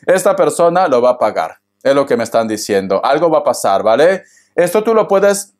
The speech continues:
lo puedes bloquear. Pide a Dios, al universo, que tenga compasión de ellos, que tenga piedad de ellos, cariño. Dios escucha, cariño, y cuando tú pides por lo demás, todavía más. Muy bien, vamos a continuar. Richard, ¿hay música o no hay música? Cántame algo,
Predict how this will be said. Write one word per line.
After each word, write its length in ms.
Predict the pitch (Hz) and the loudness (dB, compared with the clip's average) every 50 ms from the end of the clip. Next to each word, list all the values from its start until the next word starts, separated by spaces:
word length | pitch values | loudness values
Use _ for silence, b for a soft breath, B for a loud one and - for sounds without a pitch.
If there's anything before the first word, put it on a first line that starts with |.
| - - | -6 -4
lo 160 | 143 151 151 | -2 -2 0
puedes 260 | 180 185 196 202 180 | 0 0 0 0 2
bloquear. 600 | 165 151 135 - - 147 139 117 98 - - _ B B B B B B B B B B B B B | 0 0 0 2 2 2 2 2 0 -2 -8 _ B B B B B B B B B B B B B
Pide 220 | - 208 214 214 196 | -4 0 2 2 2
a 80 | 175 | 2
Dios, 300 | 147 170 185 190 185 - | 2 2 2 2 2 2
al 100 | 185 160 | 2 2
universo, 560 | 156 147 143 143 143 160 175 170 165 - 156 | 2 2 2 2 2 2 2 2 0 -2 -2
que 120 | 151 151 - | -2 -2 -2
tenga 280 | - 151 147 156 151 | 0 0 0 0 0
compasión 540 | 143 143 131 123 - 127 123 - 147 147 139 | 0 0 -2 0 -2 -2 -2 0 -2 0 2
de 240 | 135 131 139 151 165 | 2 2 4 4 2
ellos, 380 | 160 147 160 156 160 156 156 - | 2 2 2 2 2 0 -2 -4
que 80 | 131 | -4
tenga 340 | - - 143 143 147 143 - | -2 -2 0 0 0 -2 0
piedad 240 | - 131 123 131 131 | 0 2 2 2 2
de 160 | 123 123 123 | 2 2 2
ellos, 260 | 123 113 117 110 - | 2 2 0 -2 0
cariño. 460 | - 120 117 131 135 127 117 113 107 | 0 0 0 0 0 0 0 0 0
Dios 220 | 110 151 180 175 - | 0 0 -2 -2 -2
escucha, 440 | 170 - - 185 175 170 - 127 113 | -4 -4 -6 -8 -8 -4 -4 -2 0
cariño, 380 | - 123 127 135 127 120 117 | 0 2 2 2 2 0 0
y 40 | 113 | 0
cuando 240 | - 131 131 139 - | 0 -2 -2 -2 -2
tú 100 | - 180 | -2 0
pides 220 | 170 196 185 190 180 | 0 0 0 0 0
por 140 | - 143 | 0 0
lo 100 | 139 131 | 2 4
demás, 480 | 123 123 120 135 156 185 214 - - _ _ _ _ | 4 2 2 2 0 -2 -2 -6 -10 _ _ _ _
todavía 360 | - 127 123 123 139 156 151 | 0 0 0 2 2 0 0
más. 360 | 135 117 92 85 87 - - _ | 0 0 -2 -4 -6 -10 -10 _
Muy 160 | - 190 196 | -2 -2 0
bien, 200 | 151 123 90 85 B B B B B - | 0 -2 -2 -4 B B B B B -2
vamos 160 | 233 254 220 | -2 0 2
a 80 | 214 185 | 2 0
continuar. 400 | 180 156 - 147 131 120 117 - | 0 0 -2 0 0 2 2 2
Richard, 280 | 254 262 - 247 254 | 2 2 2 2 4
¿hay 100 | 254 240 | 4 4
música 300 | 240 277 269 269 226 240 | 2 2 0 2 0 2
o 20 | 233 | 2
no 80 | 233 | 2
hay 60 | 233 | 2
música? 460 | 226 226 220 220 208 190 - 160 139 139 | 2 2 0 0 0 0 2 0 2 2
Cántame 380 | 202 214 208 226 226 226 226 | 0 0 0 0 2 2 2
algo, 540 | 226 226 226 214 180 160 147 120 98 - - | 2 2 2 2 2 2 0 0 0 -2 -6